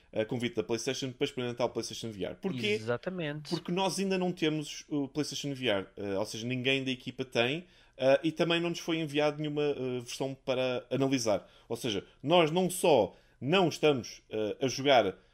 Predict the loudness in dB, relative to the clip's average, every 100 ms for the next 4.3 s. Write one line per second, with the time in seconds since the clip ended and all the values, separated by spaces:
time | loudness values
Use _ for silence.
0 | -4 6 6 6 4 4 6 2 0 -6
1 | -12 -8 -8 -6 -8 -8 -4 2 4 2
2 | -2 -2 -2 -2 0 2 0 -2 -20 -12
3 | -2 2 4 2 0 -4 -4 -4 -2 6
4 | 6 6